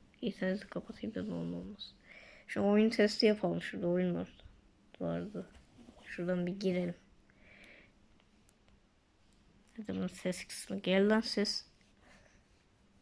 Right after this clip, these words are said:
Tamam. Şu an yükleniyor.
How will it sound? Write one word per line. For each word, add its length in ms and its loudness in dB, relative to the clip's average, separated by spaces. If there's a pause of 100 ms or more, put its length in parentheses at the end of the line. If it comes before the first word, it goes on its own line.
(520)
Tamam. 360 4 (1500)
Şu 120 4
an 80 8
yükleniyor. 720 6